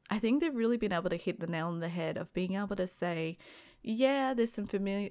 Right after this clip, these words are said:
like, you as a viewer are familiar with the world and a lot of things in it because, you know, it seems, like, very, like,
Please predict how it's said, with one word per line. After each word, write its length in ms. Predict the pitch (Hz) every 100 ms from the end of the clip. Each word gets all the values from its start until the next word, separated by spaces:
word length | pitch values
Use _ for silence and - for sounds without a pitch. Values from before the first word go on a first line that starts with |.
| -
like, 300 | 196 95 -
you 600 | - - 196 208 226 240 240
as 200 | 196 196
a 60 |
viewer 460 | 175 175 175 180 175
are 160 | 170
familiar 500 | 175 185 185 175 180
with 180 | 180 180
the 80 | 170
world 460 | 165 165 165 165 160
and 160 | 165
a 60 | 170
lot 200 | 170 165
of 80 | -
things 360 | 165 160 165
in 180 | - 170
it 220 | 156 - -
because, 440 | 185 170 147 143
you 60 | 165
know, 100 | 147
it 160 | -
seems, 440 | - 180 180 180 185
like, 200 | 175 -
very, 360 | 170 156 156 156 -
like, 320 | 160 139